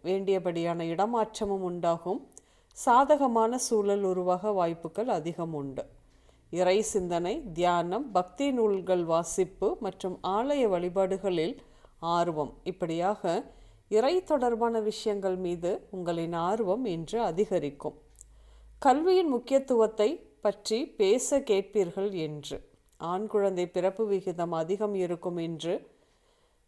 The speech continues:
கடன் சுமையால் அவதிப்பட்டு பட்டு உடல்நிலை பாதிக்க,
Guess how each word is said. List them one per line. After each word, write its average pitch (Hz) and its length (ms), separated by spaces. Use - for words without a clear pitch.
கடன் 302 320
சுமையால் 240 600
அவதிப்பட்டு 196 560
பட்டு 185 360
உடல்நிலை 196 580
பாதிக்க, 180 580